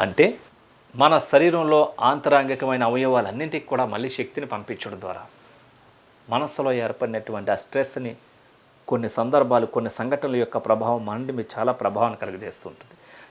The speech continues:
ఈ మెడిటేషను, యోగా, ప్రాణాయామాలు చేసినప్పుడు ఆ ఎమోషన్స్ అన్నీ కూడా బయటికి రిలీజ్ చేసేయడం ద్వారా వాటి యొక్క ప్రభావం మనస్సు మీద,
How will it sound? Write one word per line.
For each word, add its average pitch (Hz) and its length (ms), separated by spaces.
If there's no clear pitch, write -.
ఈ 143 120
మెడిటేషను, 123 640
యోగా, 120 460
ప్రాణాయామాలు 120 640
చేసినప్పుడు 113 440
ఆ 117 40
ఎమోషన్స్ 139 480
అన్నీ 147 180
కూడా 127 120
బయటికి 110 320
రిలీజ్ 127 280
చేసేయడం 104 420
ద్వారా 95 200
వాటి 151 260
యొక్క 131 160
ప్రభావం 120 460
మనస్సు 127 280
మీద, 104 160